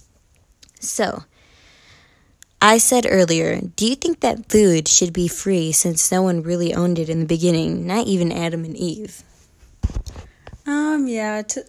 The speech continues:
Speaker 2: at some point, yeah. Um, 'cause it's not fair that people should have to worry about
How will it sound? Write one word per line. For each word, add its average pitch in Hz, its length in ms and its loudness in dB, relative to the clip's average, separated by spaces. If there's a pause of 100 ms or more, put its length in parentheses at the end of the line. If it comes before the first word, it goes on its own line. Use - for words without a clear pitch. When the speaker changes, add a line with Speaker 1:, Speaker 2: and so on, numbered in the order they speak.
Speaker 2:
at 247 160 -8
some 254 340 -4
point, 190 340 -12
yeah. 175 340 -10
Um, 175 480 -10 (640)
'cause 233 160 -6
it's 226 160 -6
not 233 180 -8
fair 190 320 -6
that 180 180 -8
people 202 300 -12
should 208 160 -10
have 190 280 -10
to 190 100 -8
worry 180 400 -6
about 170 440 -8